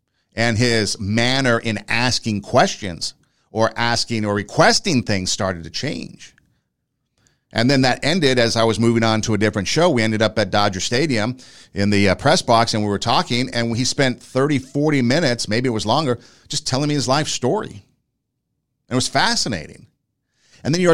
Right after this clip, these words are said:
start to understand that because whatever happened in his past, he got this reputation of being a bad dude, or that was his personality, or whatever. But instead of just treating him as a professional,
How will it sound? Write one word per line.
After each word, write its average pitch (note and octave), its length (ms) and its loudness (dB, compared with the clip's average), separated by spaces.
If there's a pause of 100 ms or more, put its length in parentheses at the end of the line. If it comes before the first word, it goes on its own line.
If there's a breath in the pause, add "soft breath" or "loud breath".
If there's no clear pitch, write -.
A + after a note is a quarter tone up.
start - 340 2
to - 160 -2
understand C#3 720 0
that A2 280 0 (360 soft breath)
because D#3+ 760 2 (120)
whatever C3 560 2
happened B2 420 0
in A2+ 80 0
his G#2 160 -2
past, A2+ 480 0
he A#2 80 -4
got A#2 240 0
this A#2 220 -2
reputation A#2 680 0
of F2 100 -4
being G2+ 200 0
a F2 60 -4
bad F#2 260 0
dude, F#2+ 220 0
or G#2+ 200 0
that A2 220 0
was A2+ 200 -2
his G#2+ 120 -4
personality, G#2 800 -2
or A2 240 0
whatever. G#2+ 720 -2 (500 loud breath)
But C#3+ 140 6
instead E3 300 2
of D#3 80 0
just C#3+ 240 0
treating D3+ 340 -2
him C3 140 2
as A2+ 160 0
a - 20 -12
professional, G#2 800 -4